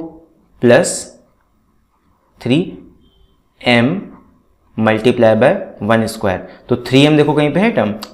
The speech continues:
यहाँ पे सिक्स एम है, तो आप इस सिक्स एम को क्या ब्रेक करके ऐसे लिख सकते हो,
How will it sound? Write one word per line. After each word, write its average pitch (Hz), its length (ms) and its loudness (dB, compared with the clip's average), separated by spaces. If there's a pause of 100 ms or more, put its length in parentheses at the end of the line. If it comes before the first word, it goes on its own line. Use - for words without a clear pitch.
यहाँ 113 160 2
पे 160 120 0
सिक्स 165 320 0
एम 117 140 2
है, 117 60 0
तो 131 100 4
आप 135 180 6
इस - 180 -2
सिक्स 165 240 0
एम 139 120 4
को - 100 0
क्या 151 160 2
ब्रेक 131 240 4
करके 143 220 0
ऐसे 139 200 2
लिख 185 140 4
सकते - 320 -4
हो, 104 100 -4